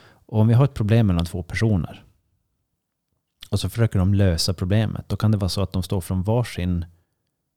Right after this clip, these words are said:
eh, vinkel och tittar på varandra som problemet.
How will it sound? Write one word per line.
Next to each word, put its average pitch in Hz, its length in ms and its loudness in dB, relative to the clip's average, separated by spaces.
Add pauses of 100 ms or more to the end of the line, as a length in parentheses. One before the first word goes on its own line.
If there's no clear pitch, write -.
(100)
eh, 82 360 -4 (880)
vinkel 87 680 -6 (360)
och - 160 -10
tittar - 440 -4
på 104 160 -4
varandra 90 480 -2
som 87 180 -6
problemet. 90 680 -4